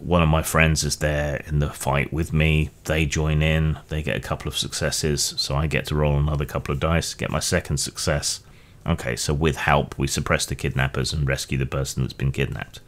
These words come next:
If I'd still failed, the kidnappers get away, we maybe track them down later, roll those additional dice. Cool, I've got enough successes to succeed, but the delay and the time and effort spent pursuing them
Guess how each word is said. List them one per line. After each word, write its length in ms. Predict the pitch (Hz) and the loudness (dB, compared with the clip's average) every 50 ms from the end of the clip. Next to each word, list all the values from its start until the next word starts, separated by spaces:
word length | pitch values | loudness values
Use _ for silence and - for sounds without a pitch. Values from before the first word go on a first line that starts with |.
| - - - - - - - - - - - - - - - | -20 -20 -20 -20 -20 -18 -18 -16 -16 -16 -18 -18 -20 -20 -10
If 100 | - - | -4 -2
I'd 160 | 80 73 - | -2 0 0
still 320 | - - - 110 104 95 | 0 6 8 10 10 10
failed, 640 | 87 - - 80 69 65 67 71 76 80 80 - - - - - - - - - - - - - - | 8 4 2 2 2 2 2 2 0 -2 -2 -6 -10 -12 -16 -20 -20 -20 -20 -20 -20 -20 -20 -10 -8
the 80 | 185 | -6
kidnappers 580 | - - 196 147 - 78 78 - - 78 71 - | -2 0 0 2 2 0 0 0 -2 -4 -4 -2
get 180 | - - 76 76 | -2 -2 0 0
away, 520 | 76 76 78 78 73 73 76 76 73 73 | 0 2 4 4 4 4 4 4 4 2
we 300 | 73 64 - 76 73 71 | 0 -2 -2 -2 -2 -2
maybe 420 | 73 67 67 73 76 73 69 73 | -2 0 0 2 2 0 0 -2
track 340 | 71 - - - 67 - - | -4 -4 -4 -4 -4 -4 -2
them 120 | - 82 73 | 0 0 0
down 280 | 71 76 73 73 71 | 0 0 0 -2 0
later, 420 | 69 76 76 71 - - 80 73 69 | 0 0 0 0 -2 -2 -2 -2 0
roll 240 | 67 73 71 73 | 0 0 0 2
those 220 | 71 71 71 71 - | 2 2 0 -2 -2
additional 460 | 67 65 71 - - - - 73 69 | -4 -4 -2 -2 -2 -2 0 -2 -2
dice. 520 | 67 - 69 69 69 69 - - - - - - - - - - - - - - | -2 -2 -2 -2 -2 -2 -2 -4 -4 -6 -8 -14 -20 -20 -20 -20 -20 -20 -16 -10
Cool, 420 | - - 101 92 87 85 82 - | 2 6 8 8 8 8 6 4
I've 120 | - - - | 2 -2 -2
got 180 | - 62 55 | -2 -2 0
enough 240 | 76 78 78 - - | 0 0 0 -2 -4
successes 520 | - - - - - 85 78 - 76 73 - | -6 -6 -4 -2 -2 -2 0 0 -2 -4 -4
to 140 | - - | -4 -4
succeed, 640 | - - - - - - - 101 85 78 78 71 - - - - | -4 -4 -4 -4 -2 2 4 6 6 6 4 2 0 -6 -4 0
but 220 | - 67 - - | 0 0 0 0
the 100 | 76 80 | 0 -2
delay 640 | 76 - 73 73 78 87 87 85 80 78 80 80 78 - - - - - - | 0 2 2 4 4 6 6 8 8 6 6 4 2 0 -2 -8 -14 -10 -4
and 120 | - 78 80 | 0 0 0
the 60 | 76 | 0
time 280 | - - 87 82 80 | 2 2 4 4 4
and 100 | 78 76 | 4 4
effort 300 | - 76 - - - - | 2 2 0 0 -2 -4
spent 340 | - - - 80 78 - - | -4 0 2 2 2 2 0
pursuing 540 | - - - - - 98 92 85 80 76 71 | -4 -6 -4 0 4 6 6 6 6 6 4
them 260 | 71 78 80 73 69 | 4 4 4 2 0